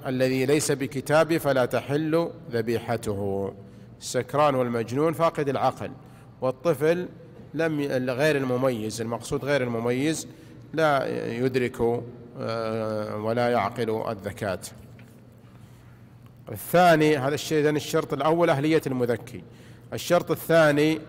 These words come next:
أن يذكر اسم الله تعالى عند الذبح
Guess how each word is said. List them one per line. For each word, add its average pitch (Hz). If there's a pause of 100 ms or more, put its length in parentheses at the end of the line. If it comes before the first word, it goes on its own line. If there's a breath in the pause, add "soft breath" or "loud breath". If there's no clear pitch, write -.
أن 135
يذكر 131
اسم 123
الله 123
تعالى 135
عند 127
الذبح 123